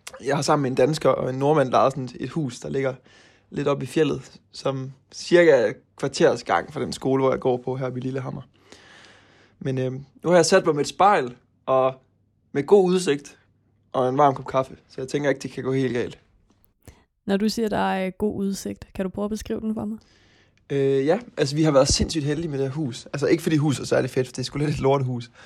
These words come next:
Speaker 1: Men, øh, men udsigtsmæssigt er det ret nice, fordi så ligger det sådan helt op, helt op ad, ja, op ad fjeldsidenagtigt. Øh, og så har vi udsigt over sådan en mega flot sø. Øh, og i nat er der bare faldet voldsomt meget sne også. Så, så det hele er totalt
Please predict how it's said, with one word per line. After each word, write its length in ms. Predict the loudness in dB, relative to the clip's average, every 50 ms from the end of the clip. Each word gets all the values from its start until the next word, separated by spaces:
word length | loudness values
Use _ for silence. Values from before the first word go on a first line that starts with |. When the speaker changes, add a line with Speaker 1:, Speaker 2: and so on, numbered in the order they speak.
| -20 -20 -20 _ _
Speaker 1:
Men, 240 | -8 -4 -2 0 2
øh, 180 | 2 2 0 0
men 120 | -2 -2
udsigtsmæssigt 640 | 0 0 2 2 2 0 0 -2 -4 -2 0 0 -2
er 40 |
det 100 | 0 0
ret 320 | 0 0 0 0 0 0 0
nice, 120 | -2 -4
fordi 140 | -4 -4 -2
så 100 | 0 2
ligger 200 | 4 6 6 4
det 80 | 4 0
sådan 140 | -2 -2
helt 180 | 0 0 2 2
op, 140 | 2 0 -2 -6 -14 _ _ _ -10
helt 200 | -4 -2 0 0
op 100 | 0 0
ad, 220 | 0 0 -2 -4 -6 -10 _ _ -20 _ _ _ _ _ -8
ja, 140 | -4 -2 -2
op 80 | -2 -2
ad 40 | -4
fjeldsidenagtigt. 1160 | -6 -4 -4 -4 -4 -4 -8 -14 -18 -12 -10 -8 -8 -8 -8 -8 -8 -8 -10 -12 -14 -16 -16 _ _ _ _ _ _ _ _ _ _ _ _ -8
Øh, 160 | -6 -4 -4 -4
og 60 | -4
så 100 | -4 -2
har 60 | -2
vi 100 | 0 0
udsigt 300 | 2 0 0 0 0 2
over 80 | 2 2
sådan 160 | 2 0 -4
en 60 | -6
mega 180 | -4 -4 -4 -4
flot 240 | -4 -4 -4 -6 -6
sø. 260 | -6 -2 0 0 0 0 -2 -10 _ _ _ _ _ _ _ _ _ _ _ _ _ _ -8
Øh, 160 | -6 -4 -2 -2
og 80 | 0
i 40 | 0
nat 160 | 2 4 6
er 80 | 6 6
der 100 | 6 4
bare 140 | 4 2 2
faldet 420 | 2 2 2 2 2 0 -2 -4 0
voldsomt 440 | 4 6 6 6 6 4 2 4 4
meget 200 | 4 2 2 0
sne 320 | -4 -6 -4 -4 -4 -4
også. 220 | -6 -8 -12 -18 _ _ _ _
Så, 320 | -16 -10 -6 -4 -4 -4 -4 -6 -12 -20 _ _ -20 -20 -20 -20 -20 -20 -20 _ _
så 160 | -16 -8 -6
det 80 | -4 0
hele 220 | 2 4 6 6
er 40 | 6
totalt 680 | 6 4 -2 -2 0 2 2 2 0 -2 -6 -10 -16